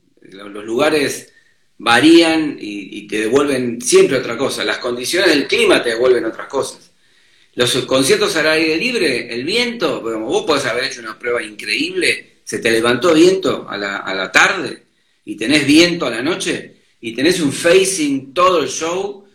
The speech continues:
nunca termina de pegar y, este, y no lo podés, no podés parar el viento. "Che, bajame, bajame el viento", ¿viste? La humedad, la propagación del audio es diferente de día que de noche, o sea, hay que tener un montón de,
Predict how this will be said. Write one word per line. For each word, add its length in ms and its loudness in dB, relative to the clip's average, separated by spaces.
nunca 520 -4
termina 420 -2
de 60 -2
pegar 640 -4
y, 140 -8
este, 380 -4
y 80 0
no 100 2
lo 160 4
podés, 240 -4
no 160 0
podés 200 4
parar 280 -4
el 60 -6
viento. 420 -8
"Che, 180 -4
bajame, 480 -6
bajame 420 -12
el 60 -12
viento", 380 -14
¿viste? 320 -20
La 180 2
humedad, 600 2
la 160 -2
propagación 560 -6
del 160 -2
audio 280 0
es 40 -4
diferente 560 -6
de 120 -16
día 240 -6
que 60 -12
de 140 -16
noche, 380 -4
o 20 -10
sea, 120 -10
hay 60 -10
que 100 -6
tener 260 -6
un 80 -8
montón 380 -6
de, 320 -10